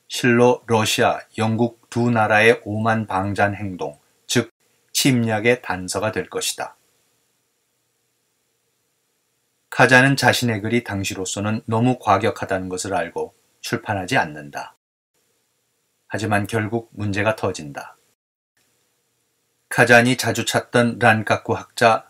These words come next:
다카노 조에이는 당시 모리슨호 사건에 대해 쓴 글, 보주스유 메모노가타리에서 박구후의 정책을 신랄하게 비판한다. 영국은 일본의 적이 아니다.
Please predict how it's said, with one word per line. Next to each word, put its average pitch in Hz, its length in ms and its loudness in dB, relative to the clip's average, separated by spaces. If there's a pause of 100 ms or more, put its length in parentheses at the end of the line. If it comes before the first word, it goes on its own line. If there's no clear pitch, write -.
(140)
다카노 110 580 0
조에이는 98 640 -2 (540)
당시 117 360 2
모리슨호 113 680 0
사건에 101 540 0
대해 98 160 -4
쓴 101 340 -4
글, 87 340 -2 (680)
보주스유 123 1000 4 (220)
메모노가타리에서 110 1600 0
박구후의 117 580 2
정책을 117 540 0
신랄하게 123 640 2
비판한다. 76 720 -12 (1800)
영국은 123 640 4
일본의 113 420 2
적이 101 300 -4
아니다. 78 520 -6